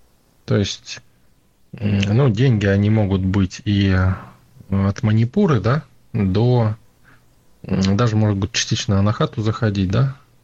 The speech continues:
до Сватхистана, Муладхары. А, соответственно, любовь, да, это, смотря какая любовь, да,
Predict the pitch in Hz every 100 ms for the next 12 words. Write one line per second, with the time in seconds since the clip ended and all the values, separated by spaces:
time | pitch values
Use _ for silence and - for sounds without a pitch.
0 | _ _ _ 98 95 120 143 127 - 104
1 | - - - 147 135 107 98 95 - -
2 | 101 87 - _ _ - - - - -
3 | - _ _ 95 95 95 95 - 107 120
4 | 127 - 101 110 139 196 - 104 127 135
5 | - - - 123 123 127 104 101 95 -
6 | _ _ - - - _ _ - - 120
7 | 110 117 - 107 92 90 87 90 - 127